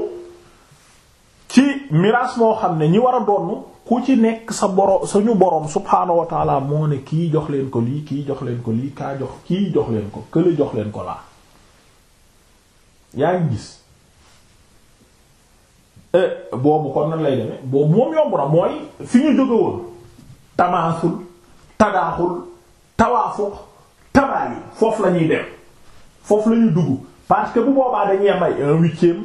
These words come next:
bu dee soxna la fi bàyyi. Hein? Ak doom ju jigéen, par exemple. Un demi. Mooy ne kon bu boobaa, ñoom ñaar ñii kese fi nekk.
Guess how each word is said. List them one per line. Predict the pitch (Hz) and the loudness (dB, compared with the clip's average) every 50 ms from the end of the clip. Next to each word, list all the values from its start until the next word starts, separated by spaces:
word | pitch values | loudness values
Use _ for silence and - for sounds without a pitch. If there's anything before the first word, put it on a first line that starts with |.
| - | -8
bu | 127 135 147 | -2 0 2
dee | 151 151 151 143 | 4 4 2 2
soxna | - 170 - 156 147 139 | 0 -2 -2 0 0 0
la | 135 135 | 0 0
fi | 127 - | -2 -2
bàyyi. | 135 135 127 127 139 208 - - - _ _ _ _ _ _ _ _ - | -2 0 0 0 -2 -4 -6 -10 -14 _ _ _ _ _ _ _ _ -6
Hein? | - 143 170 233 - - - - - - - - - - - _ _ _ _ _ _ _ _ _ _ _ _ _ _ _ _ _ _ _ _ _ _ | -2 0 0 0 0 -4 -10 -16 -20 -20 -20 -20 -20 -20 -20 _ _ _ _ _ _ _ _ _ _ _ _ _ _ _ _ _ _ _ _ _ _
Ak | 160 175 160 131 | 0 0 2 2
doom | 170 180 180 170 143 | 2 2 2 0 -4
ju | 139 | -4
jigéen, | 131 139 131 127 117 117 | 0 2 2 2 2 0
par | 143 147 139 | 0 0 0
exemple. | 127 104 110 95 90 - - - _ _ _ _ _ _ _ _ _ _ _ _ _ _ _ _ _ _ _ _ _ _ _ _ _ _ _ 143 - _ | 0 -2 -4 -6 -6 -10 -16 -20 _ _ _ _ _ _ _ _ _ _ _ _ _ _ _ _ _ _ _ _ _ _ _ _ _ _ _ -20 -16 _
Un | - 156 170 160 | 0 2 2 4
demi. | 147 139 113 98 - - - - _ _ _ _ _ _ _ _ _ _ _ _ _ _ _ _ _ _ | 2 2 0 0 -4 -10 -16 -20 _ _ _ _ _ _ _ _ _ _ _ _ _ _ _ _ _ _
Mooy | 110 139 156 147 156 185 | 0 2 2 2 2 0
ne | 233 240 | -2 0
kon | - 175 175 175 | 0 0 2 2
bu | 175 190 | 2 2
boobaa, | 180 226 226 220 220 196 208 - - - - - - - - - - _ _ _ _ - - - _ _ _ _ _ _ - | 4 2 2 2 2 0 0 -2 -6 -8 -14 -20 -20 -20 -20 -20 -20 _ _ _ _ -20 -20 -20 _ _ _ _ _ _ 0
ñoom | 143 160 202 233 240 240 | 2 2 4 2 0 0
ñaar | 240 233 220 220 214 | 0 0 2 2 2
ñii | 202 208 202 - | 2 2 2 2
kese | - 214 202 214 214 208 | 0 0 2 2 2 2
fi | - 202 190 | 2 2 0
nekk. | 180 143 110 - - | 0 -2 -4 -6 -12